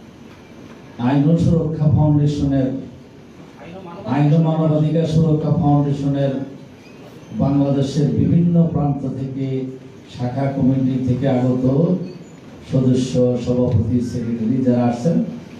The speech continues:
এবং গণমাধ্যম থেকে আগত সাংবাদিক ভাই বোনেরা, আসসালামু আলাইকুম রহমতুল্লাহ ওয়া বারাকাতুহু। আজকে আপনাদের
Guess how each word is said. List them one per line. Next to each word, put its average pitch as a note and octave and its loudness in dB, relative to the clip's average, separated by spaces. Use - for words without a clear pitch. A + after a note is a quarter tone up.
এবং E3 2
গণমাধ্যম C3+ 0
থেকে C3+ -6
আগত B2 -4
সাংবাদিক A#2 -2
ভাই A#2 0
বোনেরা, D3 2
আসসালামু A#2+ 0
আলাইকুম B2 0
রহমতুল্লাহ G#2+ 0
ওয়া G2+ 0
বারাকাতুহু। F2+ -2
আজকে D3 -2
আপনাদের D3 0